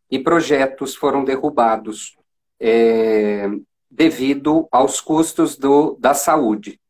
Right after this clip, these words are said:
que, obviamente, naquele momento, e ainda estamos passando por um momento de pandemia, eram prioritários. Não é só Serquilho que perdeu com isso, não adianta vocês culparem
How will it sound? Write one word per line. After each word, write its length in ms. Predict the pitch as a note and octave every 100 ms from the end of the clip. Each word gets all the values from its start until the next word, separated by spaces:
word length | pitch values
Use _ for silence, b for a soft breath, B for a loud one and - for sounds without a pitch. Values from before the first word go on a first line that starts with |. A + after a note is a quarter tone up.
| _ _
que, 120 | -
obviamente, 720 | C3+ C3 D3+ D#3 C#3 C3+ C#3+
naquele 340 | C#3 C3+ D3 C#3
momento, 580 | D#3+ D#3 C3+ D3 D#3
e 80 | C#3+
ainda 320 | A#2+ A#2 A2+
estamos 380 | A2+ - A#2 A2
passando 420 | - B2 A#2 A2 G#2
por 140 | A#2
um 60 | A2+
momento 400 | A2+ A2+ A2 G#2+
de 80 |
pandemia, 720 | A2+ C3 C3 D#3 C#3 D#3 D#3+ D#3+ B B B -
eram 460 | B2 B2+ C#3+ C#3+
prioritários. 1080 | - C#3+ C#3 C#3 D#3 - G2 - G2+ - - _ _ _
Não 220 | D3+ F3
é 60 | D3
só 160 | - B2
Serquilho 500 | C3 B2+ - B2 A#2
que 60 |
perdeu 320 | - A2+ A2
com 160 | G#2+ A#2+
isso, 340 | C3+ G3 G3+
não 80 | D#3
adianta 380 | C#3 C3 C3 C3
vocês 400 | B2 A#2+ B2 -
culparem 720 | - A#2 - A#2+ A#2 A2 G#2+